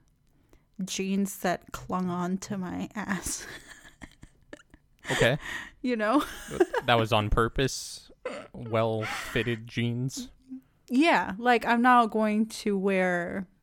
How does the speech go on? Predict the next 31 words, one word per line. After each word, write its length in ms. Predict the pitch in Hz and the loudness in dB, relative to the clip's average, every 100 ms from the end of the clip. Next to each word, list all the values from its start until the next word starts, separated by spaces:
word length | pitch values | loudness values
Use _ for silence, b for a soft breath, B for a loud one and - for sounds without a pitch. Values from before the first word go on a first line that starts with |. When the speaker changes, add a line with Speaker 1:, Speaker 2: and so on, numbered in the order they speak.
| _ 196 | _ -6
Speaker 1:
ripped 300 | 190 170 - _ | -4 -4 -8 _
jeans 600 | - 185 185 180 180 - | -14 -10 -8 -8 -10 -14
to 160 | - 180 | -10 -8
an 100 | 175 | -8
interview, 640 | 185 185 190 226 277 320 - _ _ _ _ - | -6 -8 -8 -8 -8 -8 -12 _ _ _ _ -6
but 120 | 185 | -4
I 60 | 190 | -4
had 240 | 185 196 | -2 -4
a 60 | 185 | -4
pair 240 | 190 190 185 | -4 -2 -2
of 100 | 175 | -4
jeans 460 | 180 180 175 180 | -8 -6 -6 -6
that 120 | 180 180 | -6 -6
were 120 | 180 | -6
pretty, 400 | - 185 175 180 | -6 -6 -4 -6
like, 240 | 170 170 | -6 -8
f-, 320 | - - - - - | -12 -20 -20 -20 -6
form-fitting. 920 | 185 175 185 - 208 208 220 254 277 _ b b b b b b b b b b b - | -6 -4 -6 -6 -4 -2 0 0 -2 _ b b b b b b b b b b b -8
Speaker 2:
Okay. 240 | 135 123 151 - _ _ - - _ _ _ - | -4 -2 -4 -8 _ _ -20 -20 _ _ _ -8
Speaker 1:
Um, 640 | 185 175 180 180 185 196 - _ _ _ _ _ _ | -6 -4 -6 -8 -10 -12 -14 _ _ _ _ _ _
it's 180 | 226 - - | 0 0 0
not 300 | 233 226 - | 2 2 0
an 140 | 208 | -2
obscene 600 | 185 - - 180 180 175 - | -2 -2 -2 -2 -2 -8 -6
amount 420 | 185 170 165 - | -4 -4 -4 -6
of 240 | 185 170 | -8 -8
form 560 | - - 180 165 175 - _ _ _ _ _ | -14 -10 -6 -4 -6 -10 _ _ _ _ _
fittage. 640 | - 185 185 180 185 - 226 | -8 -6 -6 -6 -8 -10 -6
I 100 | 196 | -4
was 180 | 180 - | -4 -6
just 280 | 180 - | -8 -10